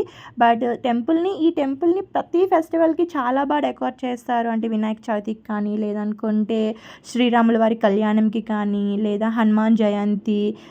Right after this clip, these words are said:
ఇంకా మన ఫెస్టివల్స్ ఉంటాయి కదా, తొలి ఏకాదశి, ఇలా అన్ని ఫెస్టివల్స్ని కూడా చాలా బాగా గ్రాండ్‌గా డెకరేట్ చేస్తారు. ఇక్కడ కూడా క్లాసికల్ డాన్సెస్ అవుతున్నాయి,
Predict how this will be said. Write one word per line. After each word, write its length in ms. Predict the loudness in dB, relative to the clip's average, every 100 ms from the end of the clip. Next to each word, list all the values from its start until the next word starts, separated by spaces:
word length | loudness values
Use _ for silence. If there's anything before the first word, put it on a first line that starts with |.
| -6
ఇంకా 220 | -4 0
మన 160 | 0 0
ఫెస్టివల్స్ 560 | 0 -2 0 2 2 2
ఉంటాయి 360 | 0 2 0 2
కదా, 260 | 0 0 0
తొలి 240 | 2 2 2
ఏకాదశి, 640 | 0 0 -2 -2 -4 -4 -2
ఇలా 160 | 0 -2
అన్ని 320 | -2 -2 -2
ఫెస్టివల్స్ని 640 | -2 -2 0 -2 0 -2 -2
కూడా 160 | -2 -4
చాలా 380 | -6 -2 2 4
బాగా 300 | 2 0 -2
గ్రాండ్‌గా 520 | -2 -4 -2 -4 -2 -2
డెకరేట్ 380 | -2 -4 -6 -4
చేస్తారు. 520 | -6 -6 -4 -2 2
ఇక్కడ 260 | 2 0 -2
కూడా 200 | -2 -2
క్లాసికల్ 560 | -2 -2 -6 -4 -2
డాన్సెస్ 420 | 0 -4 -6 -6 -4
అవుతున్నాయి, 640 | -4 -4 -6 -6 0